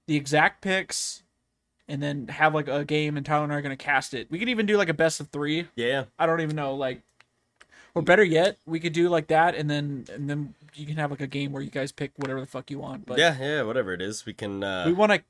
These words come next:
Speaker 1: we wanna cast a game.
Speaker 2: Yes, and so if you guys wanna do that, either D M me or Dean on Discord or on Instagram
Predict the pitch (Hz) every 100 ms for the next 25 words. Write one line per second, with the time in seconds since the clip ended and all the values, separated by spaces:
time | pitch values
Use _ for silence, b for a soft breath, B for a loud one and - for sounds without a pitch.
0 | - 175 214 208 - 165 160 139 131 120
1 | - _ _ 104 120 98 - - - -
2 | 98 107 101 92 85 _ _ _ - 123
3 | 110 139 113 113 120 127 131 135 - _
4 | 110 104 104 101 95 85 120 120 110 104
5 | 113 104 101 107 104 80 90 90 87 85
6 | 80 - 135 135 147 143 156 135 b b
7 | b - 92 98 95 71 90 104 - 127
8 | 123 123 127